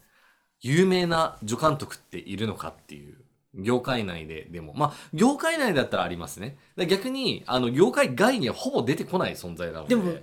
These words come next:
Speaker 2: こういうなことできる人さ、
Speaker 1: うん。
Speaker 2: どの会社でもさ、
Speaker 1: うん。
Speaker 2: 活躍できるでしょ。
Speaker 1: だからめっちゃ活躍できると思いますよ。
Speaker 2: だから別に専門職じゃなくていいじゃん。
Speaker 1: うん。いや。
Speaker 2: 超仕事できる、これ。
Speaker 1: いや、超仕事できますよ。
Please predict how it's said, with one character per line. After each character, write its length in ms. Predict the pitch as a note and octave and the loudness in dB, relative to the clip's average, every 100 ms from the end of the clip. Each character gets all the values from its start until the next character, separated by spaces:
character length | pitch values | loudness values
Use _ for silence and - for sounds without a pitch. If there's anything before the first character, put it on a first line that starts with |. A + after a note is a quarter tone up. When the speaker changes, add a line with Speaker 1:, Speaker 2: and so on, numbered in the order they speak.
| - | -12
Speaker 2:
こ 240 | - D#4 | -4 -2
う 60 | E4+ | 0
い 100 | F4 | 0
う 100 | F4 | 0
な 120 | E4+ | -2
こ 100 | F4+ | -2
と 100 | - | -2
で 120 | E3+ | -2
き 120 | F3+ | -2
る 100 | D#3+ | -2
人 140 | C#3+ C3 | -4 -8
さ、 360 | D3+ D3 C3 | -4 -2 -2
Speaker 1:
う 40 | F2 | -4
ん。 200 | D#2+ C#2+ - _ _ | -10 -12 -20 _ _
Speaker 2:
ど 280 | F#3 A#3+ D4+ | 2 6 6
の 100 | F#4 | 4
会 220 | - E3+ | 0 0
社 140 | E3+ E3 | 0 -2
で 100 | D3+ | -4
も 120 | C3 | -6
さ、 140 | D3+ | -6
Speaker 1:
う 180 | C#3+ G#2+ | -4 -4
ん。 220 | F#2+ D2+ | -6 -8
Speaker 2:
活 280 | - - - | -14 -10 -4
躍 180 | G3+ G3 | -2 -2
で 100 | F3 | 2
き 40 | |
る 60 | D3 | 4
で 0 | |
し 0 | |
ょ。 40 | C3 | 4
Speaker 1:
だ 60 | |
か 60 | A#2+ | 4
ら 60 | B2 | 2
め 40 | |
っ 20 | - | 0
ち 80 | |
ゃ 40 | F3 | 0
活 180 | G3+ G3+ | 2 2
躍 100 | F#3+ | 2
で 80 | |
き 60 | F#3+ | 2
る 80 | C3+ | 0
と 60 | |
思 100 | G2 | -2
い 20 | F2+ | -6
ま 80 | |
す 120 | F2 - | -10 -4
よ。 60 | - | 0
Speaker 2:
だ 80 | |
か 80 | F3+ | 0
ら 60 | D3 | 0
別 160 | F3 | -4
に 60 | E3 | -4
専 280 | - D4 E4+ | 0 0 2
門 400 | G4 G4 F4+ C4+ - - | 0 0 -2 -8 -14 -12
職 300 | - F3 C#3 | -8 -6 -6
じ 80 | |
ゃ 40 | C3+ | -8
な 80 | C#3 | -10
く 100 | - | -12
て 140 | F#3 | -8
い 40 | |
い 40 | A3 | -6
じ 100 | A2 | -6
ゃ 20 | |
ん。 40 | |
Speaker 1:
う 20 | F2+ | -8
ん。 200 | D2+ - _ _ _ _ _ _ - | -10 -16 _ _ _ _ _ _ 4
い 40 | |
や。 80 | G3 | 8
Speaker 2:
超 220 | C#4 F4+ | 8 8
仕 140 | - D#4+ | 6 4
事 220 | F4 F4 | 2 2
で 100 | D4 | 2
き 80 | D#4 | 0
る、 60 | |
こ 100 | D#3 | -2
れ。 80 | A#2+ | -4
Speaker 1:
い 20 | - D#3+ | -2 0
や、 80 | |
超 180 | D3+ A3+ | 4 4
仕 100 | D#3 | 4
事 120 | A2+ | 2
で 80 | G#2+ | 0
き 60 | A2 | -2
ま 80 | A2 | -6
す 120 | D#2 | -8
よ。 200 | C#2+ | -12